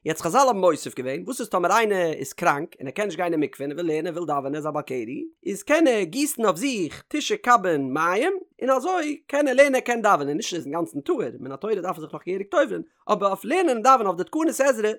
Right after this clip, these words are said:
איז גענוג, אז מען גיסט אויף זיך, תשע כפין מים שאיבים. אין מיילא ביה רב פאפא,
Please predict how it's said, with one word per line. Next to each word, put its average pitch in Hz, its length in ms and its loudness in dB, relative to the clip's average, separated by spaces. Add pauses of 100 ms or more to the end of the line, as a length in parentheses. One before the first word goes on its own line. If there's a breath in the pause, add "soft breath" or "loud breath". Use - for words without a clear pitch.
(160)
איז 175 140 -4
גענוג, 233 280 2
אז 208 120 2
מען 190 120 -2
גיסט 262 260 -4
אויף 196 100 -4
זיך, 226 360 -6
תשע 262 220 -4
כפין 202 480 4 (160)
מים 208 300 4
שאיבים. 139 380 -2
אין - 320 -12
מיילא 139 160 -2
ביה 220 300 4
רב - 20 0
פאפא, 208 420 2